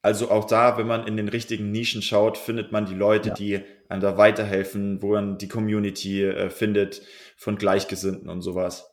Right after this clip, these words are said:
Speaker 1: Finde ich
Speaker 2: Genau.
Speaker 1: sehr, sehr stark.
Speaker 2: Ja.
Speaker 1: Patrick, wenn du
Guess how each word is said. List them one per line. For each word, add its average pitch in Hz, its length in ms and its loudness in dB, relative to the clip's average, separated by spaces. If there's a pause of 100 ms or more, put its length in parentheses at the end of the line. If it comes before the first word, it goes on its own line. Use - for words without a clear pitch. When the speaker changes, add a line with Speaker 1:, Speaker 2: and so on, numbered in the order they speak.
Speaker 1:
Finde 123 260 0
ich 135 40 4
Speaker 2:
Genau. 117 120 2
Speaker 1:
sehr, 104 100 2
sehr 101 200 -2
stark. - 380 -6 (420)
Speaker 2:
Ja. - 80 -10 (1080)
Speaker 1:
Patrick, 123 380 2
wenn 156 200 4
du 180 440 4